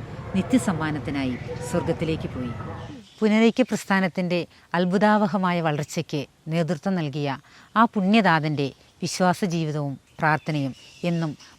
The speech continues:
മലങ്കര കത്തോലിക്കാ സഭയ്ക്ക് ആത്മീയ ശക്തിയായി നിലനിൽക്കും. മലങ്കര സഭയുടെ ചരിത്രത്തിൽ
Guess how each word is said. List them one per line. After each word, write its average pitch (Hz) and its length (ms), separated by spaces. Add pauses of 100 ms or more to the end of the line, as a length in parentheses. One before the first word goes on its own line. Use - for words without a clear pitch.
മലങ്കര 190 400
കത്തോലിക്കാ 165 460 (100)
സഭയ്ക്ക് 143 360 (420)
ആത്മീയ 170 360 (120)
ശക്തിയായി 143 520 (200)
നിലനിൽക്കും. 135 480 (380)
മലങ്കര 190 320 (120)
സഭയുടെ 180 400
ചരിത്രത്തിൽ 165 480